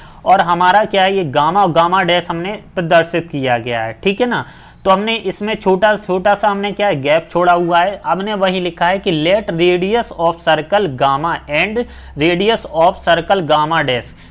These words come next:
यानी हमारा जो लार्ज है वो हमारा क्या है, गामा, और छोटा है वो क्या है, गामा डैश है। इनकी जो त्रिज्याएं दी गई हैं क्रमशः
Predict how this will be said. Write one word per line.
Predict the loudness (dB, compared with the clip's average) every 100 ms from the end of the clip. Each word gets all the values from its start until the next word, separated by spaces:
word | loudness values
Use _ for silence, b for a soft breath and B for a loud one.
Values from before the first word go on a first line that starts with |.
| B
यानी | -4 -2
हमारा | -2 0 2 2
जो | 0
लार्ज | 0 4 6 6 4 0
है | 0
वो | 2 2
हमारा | 2 2 2
क्या | 0 -2
है, | -2
गामा, | 0 2 4
और | 2
छोटा | 2 -2 0 2
है | 2
वो | 2
क्या | 0 2 2
है, | 2
गामा | 0 0 0
डैश | 0 0 0 -2
है। | -6 -6 B B B B B -4
इनकी | -4 -2 0
जो | 0
त्रिज्याएं | 0 0 0 0 -2 -2
दी | 0 0
गई | 0 -2
हैं | -4 -6
क्रमशः | -2 -2 -2 0 0